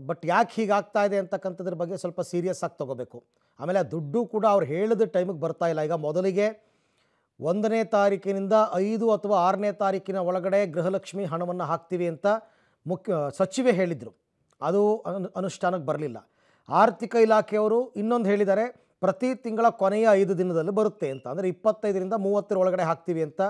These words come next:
ಇದು ಇನ್ನೂ ಬಂದಿಲ್ಲ. ಈಗ ಬರಬೇಕಾಗಿರ್ತಕ್ಕಂಥ ದುಡ್ಡು ಕಳೆದ ಸ್-, ಅಕ್-, ಅಕ್ಟೋಬರ್ ತಿಂಗಳದು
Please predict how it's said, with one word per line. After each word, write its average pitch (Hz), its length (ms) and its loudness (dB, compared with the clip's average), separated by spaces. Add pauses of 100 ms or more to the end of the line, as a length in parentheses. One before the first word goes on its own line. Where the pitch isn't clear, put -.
(540)
ಇದು 185 120 2
ಇನ್ನೂ 214 200 4
ಬಂದಿಲ್ಲ. 170 320 0
ಈಗ 190 260 -2
ಬರಬೇಕಾಗಿರ್ತಕ್ಕಂಥ 214 1080 4
ದುಡ್ಡು 165 680 -2 (640)
ಕಳೆದ 202 380 2
ಸ್-, - 1040 -2 (160)
ಅಕ್-, - 400 -12 (180)
ಅಕ್ಟೋಬರ್ 247 480 8
ತಿಂಗಳದು 196 400 -2